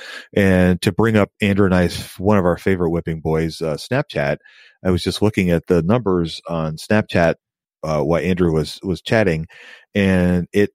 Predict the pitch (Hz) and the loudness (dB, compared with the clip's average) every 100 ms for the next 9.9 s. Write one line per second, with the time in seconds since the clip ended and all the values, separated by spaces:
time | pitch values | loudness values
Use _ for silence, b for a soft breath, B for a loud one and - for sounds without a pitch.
0 | _ _ _ _ _ - 101 104 - 110 | _ _ _ _ _ -4 0 0 2 2
1 | 98 95 98 - 101 98 87 - 101 95 | 2 2 0 2 2 2 0 -2 -6 -4
2 | 101 87 82 82 92 95 87 - 82 85 | -4 -4 -2 0 0 0 -4 -8 -4 -2
3 | 82 80 80 76 - - - 85 - 90 | -2 -2 -4 -8 -12 -14 -12 -12 -6 -6
4 | 80 - 78 80 80 - 76 78 90 101 | -6 -6 -2 0 -2 -2 -4 -2 -2 -6
5 | b b b 78 78 95 90 80 85 90 | b b b -6 -2 0 0 2 4 4
6 | 78 - 92 92 80 76 71 69 67 65 | 4 0 -2 0 0 -4 -6 -6 -6 -8
7 | - 71 71 76 69 - 69 62 - 87 | -4 -2 -2 -4 -8 -6 -6 -6 -10 -12
8 | 76 - 78 76 69 67 67 57 - _ | -10 -8 -6 -6 -6 -8 -8 -8 -10 _
9 | B B B - 90 85 82 85 | B B B -4 2 4 4 0